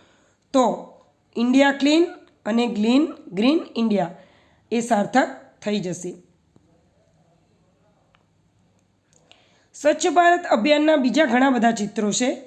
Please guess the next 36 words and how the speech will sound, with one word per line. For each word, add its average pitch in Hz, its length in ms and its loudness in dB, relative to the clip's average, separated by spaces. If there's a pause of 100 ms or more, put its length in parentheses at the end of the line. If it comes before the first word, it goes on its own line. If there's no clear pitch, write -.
(420)
ક્લીન 277 260 4
સિટી 269 640 0
એટલે 220 240 0 (340)
ઘર 220 140 2
સ્વચ્છ 240 380 -4
રાખો, 240 380 0
સિટી 220 300 -8
સ્વચ્છ 214 300 -8
રાખો. 208 480 -6 (640)
ક્લીન 311 280 2
ઇન્ડિયા 202 360 0 (500)
તો 254 120 0
એમાં 277 440 4
વેટ 269 260 0
વેસ્ટ 320 400 0
અને 294 180 2
ડ્રાય 240 300 4
વેસ્ટ, 180 280 -6 (500)
એટલે 247 220 0
કે 269 140 0
ભીનો 226 300 2
કચરો 294 380 0 (100)
અને 285 180 2
સૂકો 262 340 -2
કચરો. 202 320 -4 (440)
તો 254 60 0
એમાં 311 320 2
પણ 339 160 4
કચરાની 285 460 2
બે 254 140 2
ટોપલીઓ 254 460 2
અલગ 247 240 2
અલગ 277 180 2
રાખો, 269 320 2 (560)
જેથી 226 320 2
કરીને 277 400 2